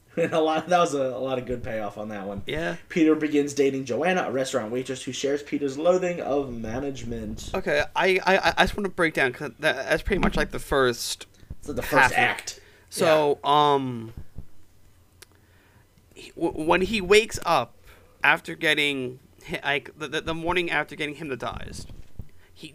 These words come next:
Speaker 2: doesn't turn off his alarm. He just goes back to sleep. How does a human fucking do that?
Speaker 1: If you just ignore it long enough.
Speaker 2: Well, no, like, but, like, see,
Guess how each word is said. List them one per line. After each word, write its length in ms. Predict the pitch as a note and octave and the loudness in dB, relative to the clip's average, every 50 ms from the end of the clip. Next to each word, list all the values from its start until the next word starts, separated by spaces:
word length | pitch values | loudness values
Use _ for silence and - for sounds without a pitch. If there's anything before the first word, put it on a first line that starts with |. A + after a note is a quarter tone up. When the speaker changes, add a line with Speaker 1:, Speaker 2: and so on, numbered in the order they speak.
| D#3 - | -4 0
Speaker 2:
doesn't 460 | D#3+ E3+ E3+ F3+ F3+ F#3+ F3+ F3 - | 2 2 2 2 2 0 -2 -4 -4
turn 220 | - G3 F3+ E3 | -4 -2 0 2
off 220 | D#3 D3 D3 C#3+ - | 2 2 2 0 -2
his 140 | D3+ C3+ D3+ | -6 -8 -6
alarm. 680 | C#3 B2+ B2 C#3+ D3 D3 C#3+ A#2+ A2+ A2 A2+ A#2+ A#2 - - - - - - - | -6 -6 -4 -2 0 0 0 -2 -4 -8 -14 -20 -20 -20 -20 -20 -20 -20 -20 -20
He 180 | - C3+ C#3+ C3+ | -16 -16 -12 -10
just 240 | D3+ D3+ D3+ - | -10 -10 -10 -8
goes 200 | - D#3+ D#3 D3+ | -8 -8 -8 -6
back 340 | - - D3 C#3+ D3+ - - | -2 0 2 2 2 0 -4
to 100 | - D3 - | -12 -12 -10
sleep. 440 | - - - - D#3+ C3 A2+ - - - - - - - - - - | -10 -8 -8 -6 -6 -6 -8 -8 -14 -16 -16 -16 -16 -16 -16 -10 -4
How 200 | - D3 D3 D3 | -2 -2 0 0
does 200 | D3 D#3+ E3 E3+ | -2 -4 -4 -4
a 80 | E3+ | -4
human 540 | E3 - - F3 D#3+ D3+ C#3+ D3 D3 D3 D#3 | -6 -6 -8 -8 -6 -6 -6 -6 -6 -8 -6
fucking 640 | D#3 - - C3+ C3 B2 - - C3+ C3+ C3 C3 B2+ | -2 -2 0 2 0 0 -4 -10 -12 -10 -8 -6 -4
do 240 | C#3+ C#3 C#3+ C3+ | -2 0 0 0
that? 360 | A2+ A2+ - - - - - - _ _ - _ _ _ _ _ _ _ _ _ _ _ _ _ _ _ _ _ _ _ _ _ _ _ _ _ _ _ _ _ _ _ - | -2 -4 -8 -10 -10 -12 -12 -14 _ _ -20 _ _ _ _ _ _ _ _ _ _ _ _ _ _ _ _ _ _ _ _ _ _ _ _ _ _ _ _ _ _ _ -14
Speaker 1:
If 120 | B2+ B2+ | -12 -10
you 80 | B2 B2 | -10 -8
just 200 | C3 C#3+ - - | -8 -10 -10 -10
ignore 280 | F#2+ F2+ E2 G2 G2 | -10 -10 -8 -8 -10
it 80 | - - | -10 -10
long 220 | - - - - - - | -12 -12 -14 -14 -12 -12
enough. 300 | - - - - - - - - - - - | -12 -14 -14 -14 -14 -16 -14 -12 -12 -12 -10
Speaker 2:
Well, 200 | D#3+ E3+ E3 F3+ | -6 -4 -4 0
no, 240 | G3 G#3 G#3 F#3+ F#3 | 2 4 4 4 4
like, 260 | F3+ F3+ F3 - - F#3 | 2 0 -4 -6 -10 -12
but, 140 | - A3+ G#3+ | -10 -8 -6
like, 220 | G3+ F#3+ G3 G3 - | -4 -6 -6 -8 -10
see, 440 | - - G3+ G3 F#3+ F#3 F3+ - | -12 -8 -6 -4 -4 -4 -6 -8